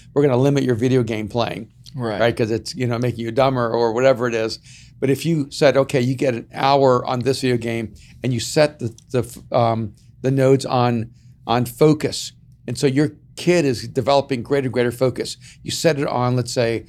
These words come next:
Speaker 1: imagination, and now their, their imagination is expanding. You set it on, on, um, on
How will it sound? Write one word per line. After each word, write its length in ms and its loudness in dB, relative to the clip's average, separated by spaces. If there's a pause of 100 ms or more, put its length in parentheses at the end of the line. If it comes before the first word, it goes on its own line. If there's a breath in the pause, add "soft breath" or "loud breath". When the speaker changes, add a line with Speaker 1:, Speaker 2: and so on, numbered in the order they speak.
(220 soft breath)
Speaker 1:
imagination, 960 -2
and 140 -6
now 240 2
their, 240 0 (180 soft breath)
their 80 -2
imagination 680 -2
is 180 -8
expanding. 400 -6
You 60 -8
set 220 0
it 140 -2
on, 460 0 (340 soft breath)
on, 300 0
um, 420 -2
on 240 -6